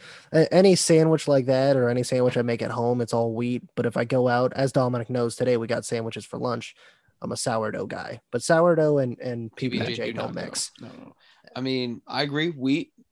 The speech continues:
Speaker 2: has pretty much been the bread of choice in this household for the twenty-seven years I've been alive.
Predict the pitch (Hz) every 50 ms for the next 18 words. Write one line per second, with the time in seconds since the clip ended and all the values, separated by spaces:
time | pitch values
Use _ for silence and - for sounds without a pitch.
0 | _ _ _ - 117 113 - - - 127 123 123 120 - - 123 120 117 117 113
1 | 110 113 113 110 110 107 104 110 - 117 113 113 107 104 - - - 117 117 117
2 | 117 - - - 107 110 110 - - - - 135 123 113 - 123 123 123 120 -
3 | - 117 110 107 104 - _ _ _ _ _ _ _ _ _ - 107 107 - -
4 | 123 113 110 - - 104 104 104 104 107 101 104 104 104 107 110 113 120 123